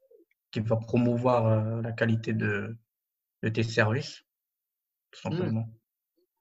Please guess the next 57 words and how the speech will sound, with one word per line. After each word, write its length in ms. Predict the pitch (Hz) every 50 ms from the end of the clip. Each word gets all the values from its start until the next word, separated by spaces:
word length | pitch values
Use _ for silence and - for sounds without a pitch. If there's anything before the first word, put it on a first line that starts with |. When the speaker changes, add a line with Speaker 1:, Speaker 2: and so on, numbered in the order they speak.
| _ _ -
Speaker 2:
Ouais, 100 | 165 160
je 60 | -
comprends. 280 | - 160 151 - - -
Après, 180 | 143 - 147
c'est, 220 | 135 - - 143 131
c'est, 180 | - - 139
ça, 200 | 131 120 - 139
ça 140 | - - 143
te 60 | -
permet 240 | - - 147 147 165
après 360 | 156 147 151 - 175 175 175
de, 200 | 165 151 139 131
de 100 | 127 131
faire, 220 | 123 - 151 135 127
euh, 240 | 131 127 120 117 120
de 80 | 127
faire 240 | 120 - 147 131 131
aussi 400 | 131 127 - - 165 170 165 156
que 100 | - 139
le, 160 | 135 127 123 - - - -
le, 380 | 135 131 127 123 120 117 117 - - _ - - - _ -
le 140 | 143 147 143
client, 520 | 143 - 156 156 156 165 175 190 196 - - -
il 100 | 151 147
puisse, 340 | - - 180 185 - - 160
euh, 440 | 147 139 135 131 123 120 117 117 117 -
devenir 560 | 156 156 151 151 165 180 190 208 202 180 147 -
aussi, 400 | 147 143 - - - 175 180 170
euh, 100 | 151 131
faire, 280 | - - 175 175 -
faire, 280 | - - 190 196 165 156
euh, 420 | 139 135 127 123 120 117 117 110
comme 160 | - 139 151
tu 100 | 151 165
dis, 100 | 185 247
en 80 | 240 175
fait, 140 | 156 143 -
faire 120 | 147 131
ta 100 | - 143
publicité, 680 | 147 156 143 143 147 - 147 147 - 160 175 185 185 185 - _ _ _ _ -
parler 220 | 165 160 165 160
de 100 | 156 156
toi 180 | 151 165 175 170
autour 240 | 165 156 151 151 147
de 100 | 147 147
lui 400 | 143 151 160 180 208 208 - _ _ _ _ _ -
et 80 | 131 131
faire 160 | - 151 139
en 80 | 139 135
sorte 260 | - 190 180 175 -
que 60 | 151
ça 160 | 143 151 139
crée 160 | - - -
de 60 | - 156
la 80 | 143
confiance, 520 | - - 160 151 - - 175 165 151 - 156
euh, 420 | 143 139 131 123 117 117 117 -